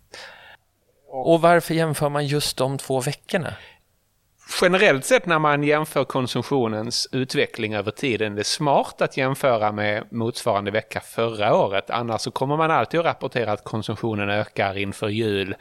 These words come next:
Speaker 2: midsommar.
Speaker 1: Absolut, men, men om vi tänker oss att den här journalisten, den här reportern,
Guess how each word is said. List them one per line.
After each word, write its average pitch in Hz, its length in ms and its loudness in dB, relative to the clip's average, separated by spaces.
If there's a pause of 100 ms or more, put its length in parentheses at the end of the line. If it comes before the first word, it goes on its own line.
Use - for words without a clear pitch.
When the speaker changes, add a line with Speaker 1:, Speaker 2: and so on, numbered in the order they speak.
(400)
Speaker 2:
midsommar. 92 800 -2 (280)
Speaker 1:
Absolut, 175 760 0
men, 151 300 0
men 147 300 0
om 147 140 0
vi 151 80 2
tänker 202 360 0
oss 160 180 2
att 135 120 -2
den 135 120 -2
här 110 400 2 (840)
journalisten, 113 720 0
den 107 120 -2
här 107 120 2
reportern, 101 760 -2